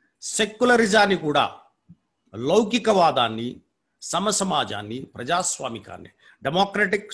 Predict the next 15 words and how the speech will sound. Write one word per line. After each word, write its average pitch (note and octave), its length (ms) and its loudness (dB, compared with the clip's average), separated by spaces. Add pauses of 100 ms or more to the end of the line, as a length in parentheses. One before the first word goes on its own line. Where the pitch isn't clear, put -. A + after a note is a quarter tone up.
(100)
socialist F#3+ 480 -6
and D#3+ 120 -8 (100)
secular D3+ 380 -10 (400)
దేశాన్ని F#3 520 0
నిర్మించడం A#2+ 560 -6
అనేది. - 320 -20 (1500)
మరి A3 160 4
ఇప్పుడు G3+ 200 2
నరేంద్ర B3 520 4
మోడీ A3 300 2
గారి F3+ 420 4
నేతృత్వంలో F#3+ 760 -2
వచ్చినటువంటి C3+ 880 -6 (800)
ఈ G3 380 -2
పాలసీకి G3 640 0